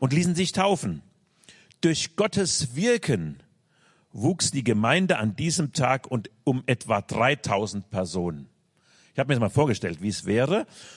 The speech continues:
wenn auf einen Tag dreitausend Leute hier zum Glauben kommen. Dann hätten wir,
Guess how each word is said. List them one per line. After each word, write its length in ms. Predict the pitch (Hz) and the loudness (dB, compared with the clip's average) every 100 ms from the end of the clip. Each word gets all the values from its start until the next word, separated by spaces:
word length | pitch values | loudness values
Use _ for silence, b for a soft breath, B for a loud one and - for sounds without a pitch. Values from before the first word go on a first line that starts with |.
| B B | B B
wenn 240 | 117 127 135 _ - | -2 -2 -4 _ 0
auf 300 | 110 - 165 | 0 0 0
einen 240 | 226 220 | 0 2
Tag 280 | 180 170 - | 2 2 0
dreitausend 600 | 143 185 165 170 151 127 | 0 0 0 -2 -2 2
Leute 240 | 139 151 | 2 2
hier 160 | 131 143 | -2 -2
zum 140 | 135 | -2
Glauben 280 | 117 113 107 | 2 2 0
kommen. 300 | 90 80 73 - b b b b b _ - | -4 -8 -8 -18 b b b b b _ -6
Dann 160 | 107 | -4
hätten 280 | 95 - 117 | -4 -2 -2
wir, 240 | 110 107 | 0 -2